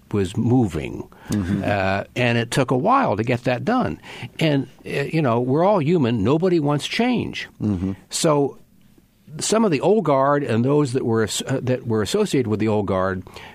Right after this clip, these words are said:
Speaker 1: were threatened by this new young guy who had only been on the trial bench to
Speaker 2: Mm-hmm.
Speaker 1: come up, uh, and all of a sudden he's the new guy. Well, lo and behold, now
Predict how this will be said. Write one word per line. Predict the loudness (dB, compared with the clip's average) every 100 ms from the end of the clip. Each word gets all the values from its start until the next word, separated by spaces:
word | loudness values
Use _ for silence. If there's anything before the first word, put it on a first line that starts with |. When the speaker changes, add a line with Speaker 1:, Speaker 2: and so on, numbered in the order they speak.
| -4
Speaker 1:
were | 0 0
threatened | 2 0 0 -4 -8 -10 -16 -10
by | -2 0 0
this | -2 -2 -4
new | 0 2 4 2
young | 0 0 2 2 0
guy | 0 -2 -2 -6 -10 -14 -14 -6
who | -2
had |
only | 0 2 2
been | 0
on | 0
the | -2
trial | -2 -2 -2
bench | -4 -6 -10 -14 -10
to | -6
Speaker 2:
Mm-hmm. | -2
Speaker 1:
come | 0 0
up, | -2 -4 -4
uh, | -2 -2 -4
and | -4 0 0 0 -4 -4
all | -2
of | -2
a |
sudden | -2 -2 -2 -2
he's | 0 0
the | 0
new | 0
guy. | 0 -2 -4 -10 -18 -20 -20 -20 -6
Well, | 0 0 0 -2
lo | 0 2 2
and | 0
behold, | 2 2 2 -2 -6 -10 -20 -20 -20 -18 -4
now | 0 2 0 0 -2 -4